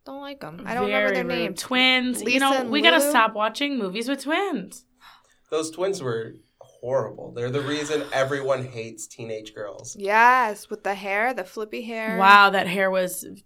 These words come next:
Speaker 2: very, it was a lot. It was very large,
Speaker 3: And the
Speaker 2: kind of.
Speaker 3: guy that they hung out with was a horrible person.
Speaker 2: The,
Speaker 1: Yeah.
Speaker 2: oh,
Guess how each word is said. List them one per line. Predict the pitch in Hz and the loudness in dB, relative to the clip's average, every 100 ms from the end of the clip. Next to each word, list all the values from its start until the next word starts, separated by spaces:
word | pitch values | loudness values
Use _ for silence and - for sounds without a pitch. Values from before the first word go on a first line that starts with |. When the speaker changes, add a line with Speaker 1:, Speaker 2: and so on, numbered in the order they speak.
| _ | _
Speaker 2:
very, | 190 170 170 208 202 208 185 165 160 160 | -16 -14 2 4 6 4 2 -2 -6 -6
it | 185 | -6
was | 185 | -4
a | 175 | -2
lot. | 165 165 151 165 - _ _ _ | 2 2 2 0 -10 _ _ _
It | 196 | -10
was | 180 | -10
very | 165 180 190 | -4 -2 -2
large, | 170 156 156 160 - | -4 -6 -8 -10 -2
Speaker 3:
And | 147 165 | 0 2
the | |
Speaker 2:
kind | 165 165 | 2 2
of. | |
Speaker 3:
guy | 131 127 - | 0 2 2
that | 143 - - _ _ - | -2 -4 -12 _ _ -8
they | 123 | -6
hung | 123 120 120 | -6 -6 -4
out | 123 | -4
with | 127 127 | -6 -8
was | 120 107 104 | -10 -14 -14
a | - 110 | -16 -18
horrible | - - 117 131 135 110 | -18 -18 -6 -2 0 -2
person. | 104 110 - - - - | -10 -12 -14 -14 -16 -6
Speaker 2:
The, | 196 | 6
Speaker 1:
Yeah. | 269 240 240 254 226 | 8 10 10 8 6
Speaker 2:
oh, | - | 2